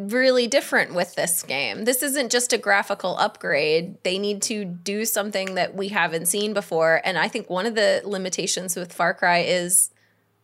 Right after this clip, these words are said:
what else is there? At some point, you know, you just put 'em in space.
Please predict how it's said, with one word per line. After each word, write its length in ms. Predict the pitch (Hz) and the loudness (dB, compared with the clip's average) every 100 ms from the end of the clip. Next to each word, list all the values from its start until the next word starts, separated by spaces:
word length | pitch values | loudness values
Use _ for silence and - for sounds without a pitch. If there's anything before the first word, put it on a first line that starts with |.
| - | -6
what 240 | 202 202 | 2 4
else 260 | 190 202 208 | 4 2 0
is 220 | 226 - | -2 0
there? 640 | 196 160 127 147 185 233 - | 2 2 4 2 2 -2 -4
At 180 | 220 220 | -4 0
some 240 | 226 233 | 0 0
point, 460 | 294 262 202 190 - | -2 -2 -2 -6 -4
you 100 | 208 | -2
know, 80 | 175 | -2
you 160 | 190 | -2
just 220 | 196 208 | -4 -6
put 160 | - 190 | -2 0
'em 100 | 170 | 0
in 80 | 175 | -2
space. 720 | - 190 220 - - - - | 0 0 0 -4 -4 -4 -4